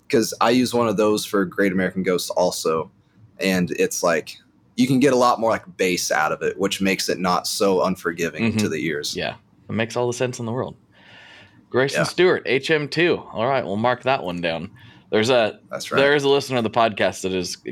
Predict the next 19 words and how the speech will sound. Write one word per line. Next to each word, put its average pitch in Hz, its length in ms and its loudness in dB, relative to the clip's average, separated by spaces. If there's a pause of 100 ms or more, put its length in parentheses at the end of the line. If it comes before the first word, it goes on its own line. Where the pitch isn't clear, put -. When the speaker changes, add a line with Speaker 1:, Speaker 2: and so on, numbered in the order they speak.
(160)
Speaker 2:
cataloging 90 800 2 (240)
all 98 220 2
of 90 80 -4
these 92 200 0
answers, 90 420 -2
so 90 160 0 (220)
I, 107 80 4
I - 20 2
will 113 280 2
probably 165 420 2
be 113 120 0
publishing 117 520 0
them 107 120 0
on 101 220 2
the 92 60 -2
website 92 460 0
at - 120 -8
some 113 240 0
point, 87 300 -4